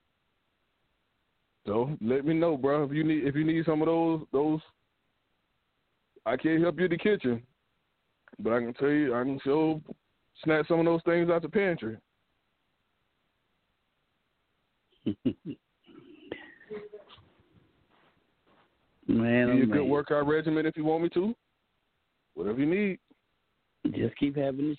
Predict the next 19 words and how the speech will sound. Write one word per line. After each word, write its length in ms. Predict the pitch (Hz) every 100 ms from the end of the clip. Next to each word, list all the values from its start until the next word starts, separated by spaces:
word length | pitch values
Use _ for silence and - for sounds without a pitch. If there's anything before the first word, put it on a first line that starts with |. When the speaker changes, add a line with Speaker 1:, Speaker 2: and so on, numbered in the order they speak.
| 160
Speaker 2:
show 160 | 151
on 160 | 156 147
Tuesday 340 | 151 151 147 151
night, 320 | 151 117 -
man. 200 | 117 117
That's 140 | 123 123 -
a 20 |
little 200 | 127 131
outlet 340 | 123 113 - -
for 160 | - 101
me. 140 | 101
That's 180 | 92 107 110
all. 260 | 101 - -
If 120 | -
you 280 | 101 104 117
do 140 | 120 123
that, 220 | 120 104
we 100 | 113
good. 400 | 104 104 95 76